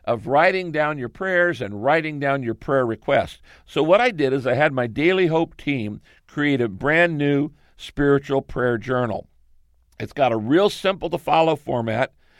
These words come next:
that'll help you put into practice God's wisdom that is found in Philippians four six. That says this, "Don't worry about anything. Instead, pray about everything.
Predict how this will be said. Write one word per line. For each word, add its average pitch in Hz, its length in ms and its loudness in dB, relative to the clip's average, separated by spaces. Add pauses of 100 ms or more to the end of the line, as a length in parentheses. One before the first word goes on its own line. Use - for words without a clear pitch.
(200)
that'll 131 200 2
help 143 200 6
you 139 80 -6
put 175 200 2
into 214 200 2
practice 135 500 0
God's 139 400 0
wisdom 117 540 -2 (340)
that 123 160 0
is 117 140 -4
found 139 400 0
in 131 80 -8
Philippians 127 420 -6
four 113 240 -6
six. - 560 -10
That 147 220 -2
says 120 260 -2
this, - 240 -6 (360)
"Don't 131 340 2
worry 214 260 6
about 175 380 4
anything. 107 600 -6 (320)
Instead, 120 600 0
pray 139 320 4
about 120 440 4
everything. 104 680 -2